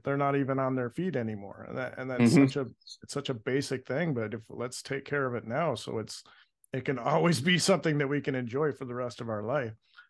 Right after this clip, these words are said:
Speaker 1: Uh, I do wanna touch base 'cause, 'cause you did briefly, like, just twenty minutes ago, 'cause we <laughs> got on a tangent, but you did mention, uh, lifting a couple times a, a, a week as well. And I, I did wanna clarify that, you know, I,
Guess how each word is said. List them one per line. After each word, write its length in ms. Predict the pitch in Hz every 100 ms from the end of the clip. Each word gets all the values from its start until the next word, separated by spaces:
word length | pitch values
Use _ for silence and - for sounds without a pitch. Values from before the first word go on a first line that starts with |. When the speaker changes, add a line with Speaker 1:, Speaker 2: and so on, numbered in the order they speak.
| _ _ _
Speaker 1:
Uh, 340 | 123 120 113 113
I 60 | 139
do 140 | 156 220
wanna 200 | 202 160
touch 280 | 175 156
base 280 | 165 160 147
'cause, 300 | - 156 135 131
'cause 160 | 151
you 100 | 147
did 280 | 147 160 135
briefly, 440 | 156 151 147 143
like, 280 | 127 131 127
just 220 | - 131 -
twenty 200 | 135 120
minutes 300 | 117 113 107
ago, 200 | 120 113
'cause 140 | 117
we 100 | 120
<laughs> 20 |
got 120 | 104 175
on 140 | 135
a 40 |
tangent, 380 | 113 131 120 117
but 80 | 131
you 100 | 131 139
did 160 | 151
mention, 500 | 143 139 147 135 127 - - - _ -
uh, 240 | 135 127
lifting 440 | 120 160 165 160 143
a 60 |
couple 280 | 143 147 139
times 320 | - 151 143 135
a, 120 | 143 131 139 139
a, 40 | 131
a 40 |
week 260 | 135 139 135
as 120 | 131 113
well. 320 | 120 127 131
And 100 | 120
I, 300 | 120 120 135
I 20 |
did 220 | 131 160 151
wanna 200 | 147 135
clarify 580 | - 135 135 - 123 123
that, 200 | 120 113
you 60 | 127
know, 80 | 120
I, 220 | 110 110